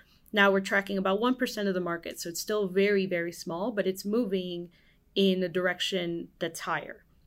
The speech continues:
So I think that that momentum continues into next year. We're gonna see, um, maybe about a three percent default rate in the high yield market. I think the reason why, despite that, you know, moving into a more challenging environment, why I think spreads compensate is because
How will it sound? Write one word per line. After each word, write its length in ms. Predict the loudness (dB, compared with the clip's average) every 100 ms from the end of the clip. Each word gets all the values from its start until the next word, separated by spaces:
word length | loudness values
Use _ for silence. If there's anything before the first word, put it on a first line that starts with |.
| -20
So 160 | -4 0
I 80 | 2
think 220 | 2 4
that 180 | 2 4
that 220 | 2 2
momentum 520 | 0 0 -4 -6 -8
continues 800 | -6 -6 0 0 0 -4 -6 -8
into 300 | -6 -6 -8
next 340 | -10 -10 -4
year. 200 | -2 0
We're 160 | -2 -4
gonna 160 | -4 -4
see, 360 | -4 -6 -6 -14 -20 -20 -10
um, 460 | -6 -6 -6 -6 -8 -2
maybe 200 | 2 4
about 200 | 6 6
a 60 |
three 200 | 4 0
percent 380 | 0 -4 -4 -4
default 360 | -6 -4 -4 -4
rate 200 | -8 -8
in 120 | -10
the 80 | -8
high 120 | -8
yield 220 | -8 -10
market. 420 | -12 -12 -14 -16 _ 2
I 200 | 6 8
think 500 | 6 4 4 2 -4 -10
the 220 | -2 2 4
reason 360 | 4 4 4
why, 380 | 4 4 4 4
despite 540 | 2 0 0 -2 -2 0
that, 480 | 2 4 2 -2 -10 _
you 80 | -8
know, 80 | 0
moving 300 | 2 4 4
into 180 | 0 -4
a 40 |
more 140 | -6
challenging 440 | -4 0 0 0 -2
environment, 540 | -2 2 4 2 0
why 180 | -2 -4
I 100 | -4
think 220 | -6 -6
spreads 300 | -6 -4 -6
compensate 680 | -4 -4 -4 -4 -4 0 2
is 100 | 2
because 540 | -2 -6 -4 -4 -6